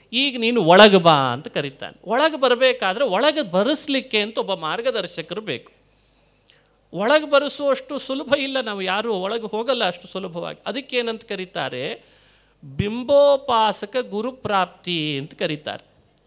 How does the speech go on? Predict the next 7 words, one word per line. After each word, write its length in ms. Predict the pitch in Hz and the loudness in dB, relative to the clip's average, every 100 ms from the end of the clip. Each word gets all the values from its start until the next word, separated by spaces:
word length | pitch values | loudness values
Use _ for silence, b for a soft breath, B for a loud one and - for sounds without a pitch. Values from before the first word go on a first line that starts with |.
| b b _ _ _ _ _ _ - | b b _ _ _ _ _ _ -10
ಈ 280 | 214 277 311 | -4 -2 -4
ಜೀವಾತ್ಮನಿಗೆ 960 | 233 247 254 254 226 - 214 214 240 | -4 -4 -2 0 -2 -6 -12 -10 -8
ಈತನೇ 600 | 262 214 262 262 311 320 320 | -8 -6 -6 -6 -4 -2 -4
ಬಿಂಬ 400 | 240 240 220 196 208 185 123 | -6 -8 -2 2 2 2 -2
ಅಂತ 200 | - 254 | -6 -8
ಹೇಳ್ಕೊಡ್ಬೇಕಲ್ಲ 840 | 254 214 294 - 240 190 175 147 127 | -2 0 0 0 -2 0 -4 -4 -8
ಒಬ್ರು. 540 | 120 - 160 175 - | -10 -10 -10 -10 -14